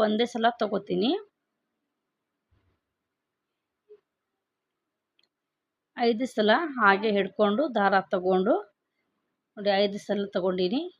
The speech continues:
ಇವಾಗ ಸೂಜಿ ಮೇಲೆ ಒಂದು ಸಲ ದಾರ ತಗೊಂಡು ಆ ಎಲ್ಲ ದಾರ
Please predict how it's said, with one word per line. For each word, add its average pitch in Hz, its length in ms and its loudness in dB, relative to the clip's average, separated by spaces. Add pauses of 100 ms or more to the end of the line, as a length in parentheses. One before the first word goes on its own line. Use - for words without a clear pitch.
(180)
ಇವಾಗ 202 180 2 (120)
ಸೂಜಿ 208 280 -6
ಮೇಲೆ 233 220 0
ಒಂದು 220 160 0
ಸಲ 220 160 2
ದಾರ 202 100 2 (180)
ತಗೊಂಡು 190 320 0 (560)
ಆ 208 40 -6 (120)
ಎಲ್ಲ 226 160 0 (180)
ದಾರ 202 140 4